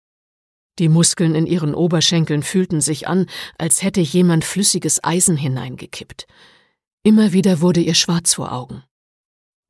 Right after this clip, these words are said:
Die Schritte kamen wieder näher. Als sie um die Ecke zur Rue Charlemagne rannte,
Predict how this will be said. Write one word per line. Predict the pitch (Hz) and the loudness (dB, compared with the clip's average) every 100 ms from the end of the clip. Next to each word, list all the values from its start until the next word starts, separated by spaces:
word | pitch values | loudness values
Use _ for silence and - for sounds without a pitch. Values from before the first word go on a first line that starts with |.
| - | -10
Die | 127 | 0
Schritte | - - 185 151 | 0 0 -4 -4
kamen | - 170 160 156 143 | -4 0 2 2 2
wieder | 156 165 | 0 2
näher. | 160 170 175 135 131 - _ _ _ _ _ _ _ _ _ _ _ _ _ _ | 2 2 0 -4 -8 -14 _ _ _ _ _ _ _ _ _ _ _ _ _ _
Als | 202 190 | 0 2
sie | - 196 | 2 2
um | 233 | 2
die | 208 - | 2 0
Ecke | 214 240 | -2 -2
zur | - 208 175 | 0 0 2
Rue | 190 | 2
Charlemagne | - 196 190 160 165 233 160 | 2 2 2 4 4 2 2
rannte, | 156 147 160 151 | 0 0 0 -2